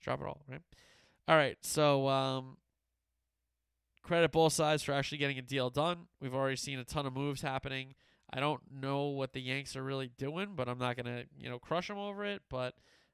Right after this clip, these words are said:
um, it kinda is what it is there. Kinda is what it is there. I, I do trust Cashman. I know a lot of people don't, um,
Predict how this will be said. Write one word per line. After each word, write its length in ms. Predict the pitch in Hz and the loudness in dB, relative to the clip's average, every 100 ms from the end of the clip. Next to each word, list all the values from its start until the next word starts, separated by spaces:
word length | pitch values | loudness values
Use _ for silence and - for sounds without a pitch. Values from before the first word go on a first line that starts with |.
| - | -8
um, 640 | 120 120 120 117 120 120 - _ _ _ _ _ _ _ _ _ _ _ _ _ | -4 -2 -2 -4 -6 -14 -20 _ _ _ _ _ _ _ _ _ _ _ _ _
it 100 | 135 | -12
kinda 240 | - 139 127 | -2 0 2
is 180 | 123 | 2
what 140 | 123 123 | 2 0
it 60 | |
is 220 | 120 123 120 | 0 -4 -2
there. 280 | 123 117 - _ _ _ _ | -2 -2 -6 _ _ _ _
Kinda 160 | 127 120 | -10 -8
is 120 | 120 | -6
what 120 | 120 | -4
it 80 | 117 | -4
is 100 | 117 | -6
there. 120 | 123 | -4
I, 140 | 131 147 | -4 -4
I 220 | 143 147 | 0 0
do 240 | 165 143 165 | 0 -2 -2
trust 280 | - 147 - | 0 -2 -2
Cashman. 360 | 135 127 120 | -2 -4 -6
I 40 | 123 | -4
know 140 | 143 | -2
a 20 | |
lot 160 | 151 151 | 0 0
of 60 | |
people 180 | 147 143 | -2 -8
don't, 380 | 131 135 131 131 _ _ _ _ _ - | -4 -2 -2 -6 _ _ _ _ _ -14
um, 480 | 71 120 120 120 127 | -8 -4 -4 -6 -12